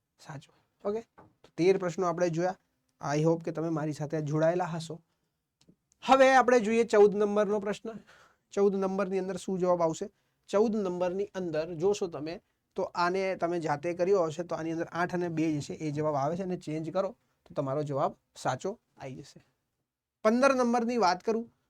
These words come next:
તો આની અંદર તો જો મસ્ત મજાનું પૂછેલું હતું કે જો માઇનસ અને ગુણાકારના ચિહ્નોને પરસ્પર બદલવામાં આવે તો કયું સમીકરણ સંતુલિત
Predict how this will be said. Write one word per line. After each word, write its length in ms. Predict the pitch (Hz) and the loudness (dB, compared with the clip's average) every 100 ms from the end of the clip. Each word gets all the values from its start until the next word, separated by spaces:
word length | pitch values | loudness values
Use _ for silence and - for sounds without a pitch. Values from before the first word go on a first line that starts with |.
| _ _ 226 | _ _ -2
તો 60 | |
આની 340 | - 185 226 254 | 0 2 2 2
અંદર 220 | 233 240 | 2 2
તો 120 | 247 | 0
જો 140 | 247 262 269 | 2 2 2
મસ્ત 300 | 208 220 - | -2 -4 -4
મજાનું 400 | 226 208 214 226 | 0 2 0 -2
પૂછેલું 420 | 190 170 208 175 | -4 -2 0 0
હતું 160 | 180 240 _ - - - | -2 -8 _ -20 -20 -6
કે 60 | 247 | 0
જો 160 | 240 | 2
માઇનસ 400 | 226 170 190 226 | 2 2 0 -2
અને 120 | 226 226 | -2 -2
ગુણાકારના 540 | 190 202 202 208 214 | 0 0 -2 -2 -4
ચિહ્નોને 460 | - 175 180 190 190 | -2 -2 0 0 0
પરસ્પર 400 | 165 165 - 170 | -2 -4 -6 -6
બદલવામાં 500 | 147 143 143 135 123 | -6 -4 -6 -6 -8
આવે 120 | 127 _ _ _ - | -12 _ _ _ 6
તો 80 | 247 262 | 8 8
કયું 240 | 254 208 226 | 6 0 0
સમીકરણ 480 | 190 196 185 185 196 | -2 -4 -6 -6 -6
સંતુલિત 600 | 175 175 190 196 - | -6 -4 -2 -4 -6